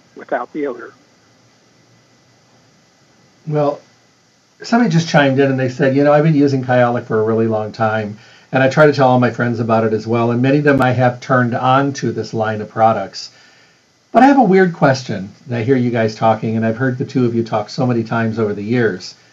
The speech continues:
Speaker 2: Do you ever have to take a break from garlic? You know, some things I take, I have to cycle. I just wondered, does it ever stop giving me the benefit? Do I need to go off it for a while, or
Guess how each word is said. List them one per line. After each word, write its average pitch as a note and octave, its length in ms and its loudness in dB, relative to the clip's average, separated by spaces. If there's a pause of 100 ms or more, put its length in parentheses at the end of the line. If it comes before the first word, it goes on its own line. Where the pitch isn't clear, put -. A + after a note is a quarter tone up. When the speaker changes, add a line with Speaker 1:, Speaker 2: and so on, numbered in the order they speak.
(500)
Speaker 2:
Do D#4+ 80 2
you G#4+ 80 6
ever G#4+ 220 6
have - 80 0
to A#3+ 80 4
take F#3+ 200 2
a D3+ 60 4
break B2 460 0 (320)
from F3 180 2
garlic? F3 480 4
You F3+ 80 0
know, D#3+ 140 4
some F3 200 -2
things F3+ 240 -2
I E3 120 4
take, E3 240 0
I D3 100 4
have C#3+ 200 2
to C3+ 80 -4
cycle. - 560 0 (520)
I C#3+ 120 2
just E3 200 2
wondered, F3 400 2 (300)
does C#3+ 200 4
it C#3+ 80 6
ever D#3+ 160 4
stop F3 340 0
giving D3 260 2
me D3 120 0
the B2+ 100 0
benefit? D#3+ 520 0
Do D3 100 -2
I C3 80 0
need C#3+ 160 2
to D3+ 80 0
go A#2+ 160 0
off D#3 220 2
it A3 160 2
for G3+ 160 2
a G3 60 2
while, G#3 400 6
or C#3+ 340 4